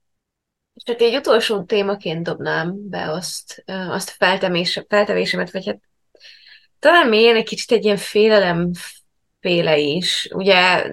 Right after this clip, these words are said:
nagyon jellemző az, hogy amikor ilyen társadalmakat megrettentő dolgok kerülnek a nyilvánosság elé, akkor ilyen nagy mozgalmak indulnak be,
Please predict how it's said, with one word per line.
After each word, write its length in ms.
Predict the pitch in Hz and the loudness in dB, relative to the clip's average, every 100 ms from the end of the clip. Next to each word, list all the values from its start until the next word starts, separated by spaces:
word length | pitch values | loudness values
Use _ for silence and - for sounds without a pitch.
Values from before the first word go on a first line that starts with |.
| 175 | -8
nagyon 240 | 185 202 196 | -6 -2 0
jellemző 460 | 175 175 165 160 | 0 -2 -2 -4
az, 180 | 165 170 | -4 -4
hogy 120 | 170 | -6
amikor 380 | 165 165 170 160 | -6 -6 -4 -2
ilyen 580 | 147 151 156 165 170 175 _ _ _ _ | -2 -4 -4 -6 -8 -12 _ _ _ _
társadalmakat 640 | - - - 175 170 170 175 | -6 -6 0 2 2 -2 -6
megrettentő 920 | 170 156 170 - 170 170 170 165 160 165 | -6 -6 -8 -6 -6 -4 -6 -8 -6 -6
dolgok 600 | 170 165 160 170 - - | -4 -2 -2 -4 -8 -10
kerülnek 420 | 180 170 165 160 | -8 -6 -6 -6
a 40 | |
nyilvánosság 720 | 160 170 170 170 165 - 143 135 | -6 -4 -2 -2 -2 -2 -4 -4
elé, 300 | 147 190 214 | -4 -2 -2
akkor 300 | 175 - 156 | -4 -8 -8
ilyen 120 | 143 | -8
nagy 200 | 151 143 | -8 -8
mozgalmak 580 | 147 156 180 196 208 202 | -8 -8 -4 -2 -2 -4
indulnak 540 | 185 175 175 170 160 | -6 -2 -2 -2 -4
be, 240 | 165 160 | -4 -6